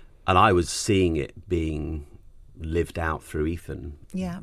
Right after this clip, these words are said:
Speaker 1: within hours of that conversation. I remember on that first Saturday. So even despite the, the shock of less than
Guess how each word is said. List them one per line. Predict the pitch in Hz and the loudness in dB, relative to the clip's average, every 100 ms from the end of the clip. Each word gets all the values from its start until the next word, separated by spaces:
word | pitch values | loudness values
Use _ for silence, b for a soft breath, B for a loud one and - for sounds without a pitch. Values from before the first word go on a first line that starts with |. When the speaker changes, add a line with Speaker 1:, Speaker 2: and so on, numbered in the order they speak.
| - | -14
Speaker 1:
within | 71 82 82 80 | -6 -2 0 0
hours | 87 76 67 - | -2 -4 -6 -8
of | |
that | 78 76 | -10 -8
conversation. | 78 69 76 78 - 80 | -8 -8 -6 -6 -6 -6
I | |
remember | 85 87 78 78 76 b b b b b b b | -2 -2 -2 -4 -6 b b b b b b b
on | - 87 | -4 0
that | 85 - | 0 -2
first | - 98 80 | 0 2 2
Saturday. | - 87 - - 82 - - - | -2 -4 -4 -10 -10 -12 -18 -20
So | - 104 95 92 - - - | -2 4 4 4 -2 -16 2
even | 120 120 113 98 | 4 4 4 0
despite | 87 - - 95 85 - - | 0 -4 2 2 2 -2 -6
the, | 85 80 - | -6 -6 -6
the | 85 | -8
shock | 76 - - - 85 50 - - - | -8 -8 -8 -2 0 -2 -10 -18 -10
of | 90 71 - - - | -10 -10 -14 -20 -10
less | 82 82 - | -6 -4 -6
than | - 71 73 73 | -8 -6 -6 -8